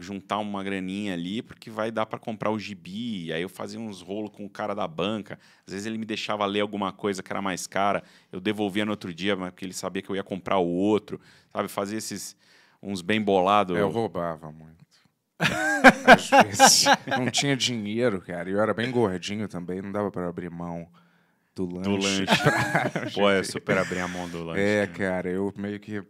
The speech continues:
Speaker 2: gastava, sempre deixava dívida. Em locadora, então, era péssimo. Eu sempre atrasava, né?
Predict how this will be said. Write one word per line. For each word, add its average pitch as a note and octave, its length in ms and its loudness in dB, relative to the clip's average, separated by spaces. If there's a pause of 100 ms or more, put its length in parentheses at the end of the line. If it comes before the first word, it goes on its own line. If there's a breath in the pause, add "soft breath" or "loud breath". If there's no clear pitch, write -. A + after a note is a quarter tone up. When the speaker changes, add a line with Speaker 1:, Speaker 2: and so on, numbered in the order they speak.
(120)
Speaker 2:
gastava, F#2+ 680 -6
sempre - 220 -8
deixava G2 400 -2
dívida. F2+ 640 -8
Em F2+ 60 -8
locadora, G#2 680 -4
então, F#2 200 -12
era A#2 120 -12
péssimo. - 640 -14 (540 loud breath)
Eu F2 80 -6
sempre A#2+ 500 -2
atrasava, F#2+ 800 -6
né? F2+ 220 -12